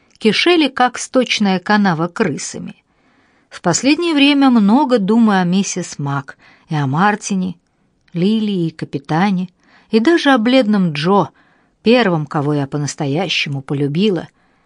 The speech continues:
вообще-то вторым, если считать отца, только я не всегда его считала.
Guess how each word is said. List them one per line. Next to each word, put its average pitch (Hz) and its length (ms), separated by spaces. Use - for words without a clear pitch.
вообще-то 180 440
вторым, 240 480
если 143 320
считать 175 400
отца, - 460
только 190 260
я 185 300
не 180 120
всегда 180 380
его 135 240
считала. - 600